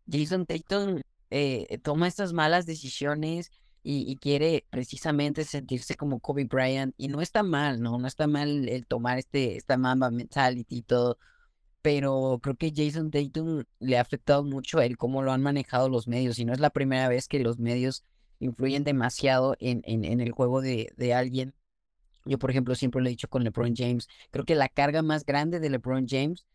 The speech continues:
fue que E S P N lo etiquetó como el nuevo Jordan, y, y eso, eso fue determinante para la carrera de, de LeBron James, porque fue, "Es que tienes que superar a Jordan, es que eres el siguiente Jordan". Entonces, cuando los jue-, los medios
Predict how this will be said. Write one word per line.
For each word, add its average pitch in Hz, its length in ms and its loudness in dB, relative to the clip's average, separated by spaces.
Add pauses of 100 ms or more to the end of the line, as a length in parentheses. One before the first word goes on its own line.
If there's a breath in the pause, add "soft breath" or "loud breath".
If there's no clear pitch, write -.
(180)
fue 151 180 0
que 160 160 2
E 147 260 2
S 147 160 -2
P 131 260 0
N 165 160 0 (580)
lo 135 240 0
etiquetó 120 760 0
como 139 240 0
el 135 80 0
nuevo 139 260 0
Jordan, - 360 -2 (520)
y, 139 300 0
y 139 120 0
eso, 151 280 2
eso 202 380 0 (500)
fue 165 140 4
determinante 147 680 0
para 127 280 2
la 117 180 -2
carrera 135 480 0
de, 135 300 -2
de 127 100 0
LeBron 131 440 0
James, 147 380 -2
porque 127 340 -6
fue, 131 420 -2
"Es 123 120 -4
que 160 100 -2
tienes 160 280 -2
que - 60 -18
superar 127 360 2
a 123 140 2
Jordan, 120 340 0
es 123 160 -6
que 160 140 2
eres 165 160 0
el 156 120 -4
siguiente 135 360 -4
Jordan". 123 300 0
Entonces, 143 260 -4
cuando 156 240 2
los 143 200 -4
jue-, 165 200 0
los 143 200 0
medios 170 520 0